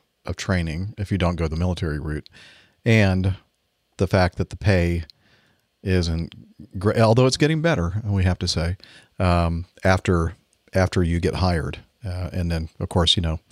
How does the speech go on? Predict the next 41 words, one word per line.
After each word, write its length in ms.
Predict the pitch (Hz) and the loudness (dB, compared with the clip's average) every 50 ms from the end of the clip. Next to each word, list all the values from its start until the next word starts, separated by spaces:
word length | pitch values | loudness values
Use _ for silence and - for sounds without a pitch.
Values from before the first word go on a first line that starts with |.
| - - - - _ _ _ _ _ - | -20 -20 -20 -20 _ _ _ _ _ 2
will 160 | 90 95 98 | 4 6 6
you 200 | 98 95 98 98 | 6 6 6 6
get 160 | 98 90 85 | 6 4 4
hired? 360 | 92 101 101 107 120 135 127 - - _ _ _ | 4 4 4 4 2 0 -2 -6 -12 _ _ _
You 80 | 104 85 | -6 -4
know, 80 | 85 | -2
that's 240 | 82 87 85 - - | -2 -2 0 0 0
a, 160 | 82 82 85 - _ _ - - - - - - _ _ _ _ _ _ _ - | 0 -2 -4 -6 _ _ -20 -20 -20 -20 -20 -20 _ _ _ _ _ _ _ -8
uh, 240 | - 85 82 82 82 | -6 -4 -2 -2 -2
that's 180 | 85 90 - - | -2 -2 0 0
another 240 | 90 87 85 87 82 | 2 2 2 2 2
big 240 | 80 90 85 87 | 2 0 -2 -2
question 420 | - - - 90 85 - - 87 85 | -2 0 0 2 2 0 0 -2 0
mark. 360 | 82 82 80 95 - - - | 0 2 2 0 -2 -2 -2
But, 260 | - 87 82 - - - | -2 0 0 0 0 0
uh, 200 | 90 82 82 - | 0 0 0 0
I 120 | - 87 | 0 0
think 220 | - - 95 85 - | 2 2 2 2 2
in, 220 | 90 85 85 85 - | 0 0 0 -2 -2
in 160 | - 92 87 85 | -2 -2 0 0
the 180 | 85 82 82 - _ _ _ _ _ _ _ _ - - _ - | 0 0 -2 -4 _ _ _ _ _ _ _ _ -20 -14 _ -2
time 460 | - 95 95 95 92 90 90 90 85 | 0 2 4 4 4 2 2 0 0
that 140 | 87 82 - | -2 -2 0
we're 100 | 92 90 | 2 2
living 340 | 90 90 85 87 87 82 | 4 4 2 2 2 2
now, 380 | 80 87 92 90 85 80 78 - - - - - - - - - _ _ _ - | 2 2 2 2 2 2 0 -2 -6 -12 -20 -20 -20 -20 -20 -20 _ _ _ -2
unless 400 | 87 87 92 95 95 - - 92 | 0 2 4 4 4 4 2 2
you're 200 | 92 90 87 85 | 4 2 2 2
really 840 | 82 82 85 87 92 101 110 117 120 117 101 92 87 85 82 82 85 - - | 0 0 0 2 4 6 6 8 8 6 6 6 4 2 2 0 -2 -4 -2
not 200 | 90 90 90 76 | 0 0 0 2
very 240 | 82 87 82 80 76 | 2 2 2 2 2
good, 340 | 78 90 90 90 85 80 | 2 2 4 4 2 2
you're 120 | 87 85 85 | 2 0 0
gonna 180 | - 82 78 | 0 0 -2
get 200 | 80 82 85 - | 0 0 -2 -2
hired 420 | - - 90 87 82 92 92 87 - - - | 0 2 2 2 2 0 -2 -4 -6 -6 -4
by 100 | 80 78 | -2 0
somebody, 580 | - - 92 85 82 - - - - 76 - - _ _ - | 0 2 0 0 0 0 -2 -2 -4 -6 -8 -12 _ _ -2
I 60 | 90 | -2
would 140 | 82 82 - | 0 0 0
imagine. 480 | - - 80 82 - - - 85 - | -2 -2 -2 -2 -4 -4 -6 -8 -10